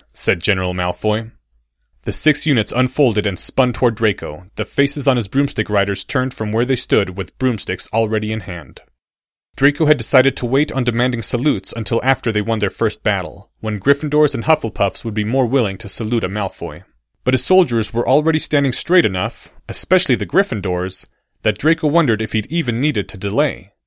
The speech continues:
Gregory had quietly listened, and reported back that Draco's volunteering to stand by Harry Potter in defense class,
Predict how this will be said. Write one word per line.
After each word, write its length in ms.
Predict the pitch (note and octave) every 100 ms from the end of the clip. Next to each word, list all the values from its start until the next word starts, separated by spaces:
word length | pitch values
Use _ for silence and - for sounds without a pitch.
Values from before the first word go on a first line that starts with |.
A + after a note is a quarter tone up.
| _ _ _ _ B2
Gregory 360 | D#3 F3 G3
had 160 | D#3 -
quietly 400 | - E3+ D#3 D#3
listened, 520 | F3 F3 F2+ - - _ -
and 120 | B2
reported 440 | B2+ B2 G3 F#3 C3
back 340 | D#3+ G2+ -
that 160 | A2 -
Draco's 380 | B2+ D3+ E3+
volunteering 520 | - D#3+ D3+ - D3 A2+
to 60 |
stand 280 | G#2+ - C#3+
by 100 | A#2+
Harry 260 | G#2+ C#3+ D3
Potter 280 | - C#3+ C#3
in 40 |
defense 380 | A2+ - F3+ F3
class, 540 | - F#2+ F#2+ - -